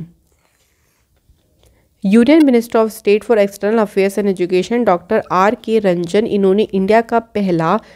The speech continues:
फ्लोटिंग फोटो एग्जीबिशन को इनॉग्रेट किया। अच्छा, यहाँ पूछा गया है कि कहाँ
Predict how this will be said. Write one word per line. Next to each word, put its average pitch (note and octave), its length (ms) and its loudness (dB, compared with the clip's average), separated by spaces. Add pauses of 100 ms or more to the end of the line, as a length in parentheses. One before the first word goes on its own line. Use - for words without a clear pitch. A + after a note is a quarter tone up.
(220)
फ्लोटिंग C4 480 2
फोटो G#3 400 2
एग्जीबिशन F#3 680 -6
को G#3 260 -4
इनॉग्रेट F3 640 -2
किया। A#3 300 -2 (500)
अच्छा, F#3+ 260 0
यहाँ G#3+ 400 2
पूछा A3+ 260 -4
गया G#3+ 200 0
है G#3+ 100 0
कि A#3+ 140 -6
कहाँ F3 460 -6